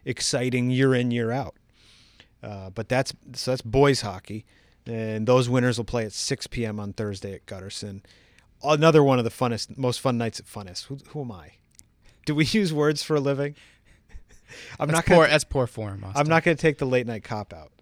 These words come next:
Speaker 1: Uh, I should really know better. But that doubleheader is usually one of the more fun nights of the year. Once you get, you know, the student sections, especially at D one, uh, that game, you get the student sections in full throat,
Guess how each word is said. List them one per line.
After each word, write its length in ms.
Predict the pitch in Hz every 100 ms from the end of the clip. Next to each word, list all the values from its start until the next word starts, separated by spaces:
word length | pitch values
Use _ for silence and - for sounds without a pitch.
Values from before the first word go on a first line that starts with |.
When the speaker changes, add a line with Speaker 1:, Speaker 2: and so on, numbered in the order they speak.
| _ _ 131 -
Speaker 1:
Uh, 360 | 107 95 87 - _ _ _ _ _ - _ _ _ _ _ -
I 60 |
should 200 | 131 131
really 240 | 120 127 120
know 180 | 110
better. 300 | 107 104 87 -
But 220 | 151 135 _ _ - _ _
that 200 | 139 143
doubleheader 460 | 151 131 127 123 117
is 100 | 110
usually 260 | 127 120
one 160 | 113 113
of 60 |
the 60 | 107
more 200 | 107 107
fun 260 | - 113 101
nights 240 | 101 -
of 80 | 107
the 100 | 101
year. 300 | 101 107 98 - _ _
Once 200 | 123 120
you 80 | 123
get, 200 | 113 120 -
you 120 | 123
know, 80 | 110
the 80 |
student 360 | 107 - 127 120
sections, 400 | - 120 - 117
especially 380 | 101 143 127 131
at 100 | 107
D 140 | 120 120
one, 380 | 117 117 117 - _ _ _ _
uh, 260 | 110 107 101
that 380 | 92 104 117 -
game, 260 | 120 113
you 80 | 113
get 100 | 113
the 60 | -
student 260 | - 120
sections 380 | 113 117 - 110
in 80 | 107
full 220 | - 120
throat, 420 | - 120 117 113